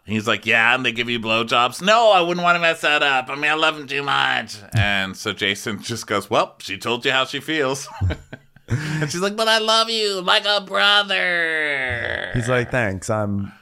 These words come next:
Speaker 2: I'm an actual model and I'm being friend zoned right now. Okay, this <laughs> doesn't make me have a complex."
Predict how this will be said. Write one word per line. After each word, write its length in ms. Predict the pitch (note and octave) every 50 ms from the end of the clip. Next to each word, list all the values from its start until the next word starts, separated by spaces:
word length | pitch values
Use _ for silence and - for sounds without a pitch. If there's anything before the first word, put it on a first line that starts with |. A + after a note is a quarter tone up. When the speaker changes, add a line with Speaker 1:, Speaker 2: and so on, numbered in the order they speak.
| - -
Speaker 2:
I'm 180 | G#2+ G#2 G#2+ A2
an 60 | G#2
actual 420 | G2 G2+ A#2 A#2 - - B2 A#2
model 420 | G#2+ G#2 G#2 G#2+ A2 G#2+ G#2 F#2+ F#2+
and 120 | F#2 F2+ F2+
I'm 100 | F2+ E2+
being 240 | D#2+ F2+ F2+ F#2
friend 300 | E2+ - G2 F#2 F#2 F2+
zoned 280 | D#2 D#2 D#2 D2 D2 D2
right 220 | D2 D2+ D2+ D#2
now. 360 | D#2+ E2 D#2 D#2 D#2 E2 G2 A2
Okay, 340 | G#2 - F#2 D#2+ D#2 D#2 -
this 180 | G#2+ G2 -
<laughs> 20 | -
doesn't 380 | - - A#2+ G#2+ - - G2
make 200 | G2+ A#2 A#2+ -
me 200 | A2 A#2 G#2 G2 F#2+
have 200 | G2 A#2+ G#2+ F2
a 60 | F#2+
complex." 720 | - F#2+ F2 F2+ F2 F2+ F2+ F2 F2 E2+ - - - -